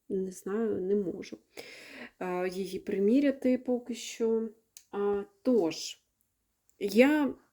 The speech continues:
хочу для себе, тому що в мене взагалом то ніколи не було ніяких сорочок, нічого подібного,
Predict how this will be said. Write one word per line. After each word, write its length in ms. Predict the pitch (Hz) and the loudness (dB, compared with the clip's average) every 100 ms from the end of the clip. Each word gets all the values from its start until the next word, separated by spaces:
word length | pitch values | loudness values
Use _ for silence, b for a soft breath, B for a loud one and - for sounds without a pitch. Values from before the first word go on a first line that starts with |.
| _ _ _ _ _ _ _ _ _ _ _ _ _ | _ _ _ _ _ _ _ _ _ _ _ _ _
хочу 520 | - 233 208 - - - _ _ _ | 4 6 6 4 -14 -18 _ _ _
для 200 | - 190 | -12 -8
себе, 440 | 214 - 262 233 - _ _ _ _ b b b | -8 -4 -4 -4 -10 _ _ _ _ b b b
тому 200 | - 208 | 0 2
що 160 | 208 226 | 2 4
в 20 | |
мене 260 | 233 240 226 - - | 6 8 6 0 -18
взагалом 460 | 220 185 208 240 269 | -8 -4 0 2 0
то 120 | 269 | 0
ніколи 420 | 214 214 208 165 | -2 2 2 4
не 120 | 165 | 0
було 260 | 175 185 175 | -2 -2 -2
ніяких 540 | 170 185 185 165 - | 0 2 2 0 -8
сорочок, 680 | - 208 254 294 - - - 240 - - | -4 -2 0 -2 -4 -8 -10 -16 -14 -4
нічого 1080 | 208 208 220 226 254 277 269 247 220 - 170 | -2 0 2 4 6 4 2 2 2 0 -10
подібного, 880 | - 180 262 269 233 220 208 196 | -10 -2 2 2 4 0 0 -6